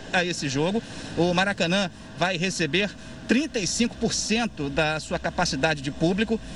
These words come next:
evento teste. Se tudo der certo, aí depois, no dia dezenove, outro jogo de Flamengo e Grêmio, só que dessa vez pelo Campeonato Brasileiro, uma partida que, aliás, está atrasada.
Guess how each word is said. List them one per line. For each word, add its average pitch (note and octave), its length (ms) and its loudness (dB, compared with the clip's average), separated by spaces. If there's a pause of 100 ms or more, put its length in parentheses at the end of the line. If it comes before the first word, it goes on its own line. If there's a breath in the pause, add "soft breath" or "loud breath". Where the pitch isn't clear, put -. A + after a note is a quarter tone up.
evento A3+ 340 2
teste. D#3+ 400 0
Se - 200 0
tudo E3 340 0
der G3+ 180 0
certo, - 460 -2 (320 loud breath)
aí G#3+ 240 4
depois, A3+ 460 2
no F3+ 100 -2
dia E3 320 0
dezenove, G3 800 -2
outro A#3+ 460 0
jogo F3 360 0
de D#3+ 160 2
Flamengo G#3 720 2
e F#3 80 -4
Grêmio, E3+ 480 0 (380 loud breath)
só F3 100 2
que - 80 -2
dessa F3 240 2
vez D#3+ 280 2
pelo G#3 200 2
Campeonato D#3 480 -2
Brasileiro, D#3 440 0
uma E3+ 100 0
partida F3+ 380 -2
que, F3 100 -2
aliás, D#3 260 2
está - 220 -2
atrasada. D#3+ 640 0